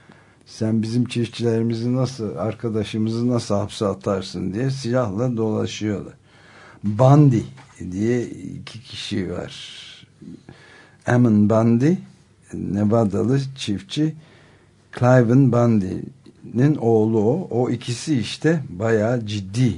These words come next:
Geçen sene de milislerle çatışmalar. Malheur National Wildlife Refuge diye bir yer var. Mal-, Malheur yani ulusal böyle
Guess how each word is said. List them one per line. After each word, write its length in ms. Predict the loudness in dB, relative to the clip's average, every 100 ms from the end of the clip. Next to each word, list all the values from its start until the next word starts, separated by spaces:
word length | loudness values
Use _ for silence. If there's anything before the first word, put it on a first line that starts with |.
| -6 -14
Geçen 440 | -10 -8 -2 -2
sene 380 | 0 2 0 0
de 120 | -8 -12 -18 _ _ _ -16
milislerle 800 | -6 -2 -2 -2 -4 -2 -2 -4 -10
çatışmalar. 680 | -10 -10 -10 -8 -6 -4 -4
Malheur 560 | -2 2 4 6 4 0 -12 -20 -20 _
National 540 | 0 2 2 2 2 2 2 2 0
Wildlife 580 | -4 -6 -6 -6 -6 -8
Refuge 500 | -6 -2 -2 -2 -4
diye 260 | -2 0 0
bir 60 |
yer 300 | 0 -2 -4
var. 140 | -10 -8
Mal-, 320 | -6 -6 -8 -8
Malheur 380 | -6 -2 0 -2 -6 -20 -20 -20 -20 _
yani 420 | -2 0 0 -2 -4 -10 -20 _ _ _ _ _ _ _ _ -6
ulusal 540 | -6 -4 -2 -2 -2
böyle 260 | -4 -4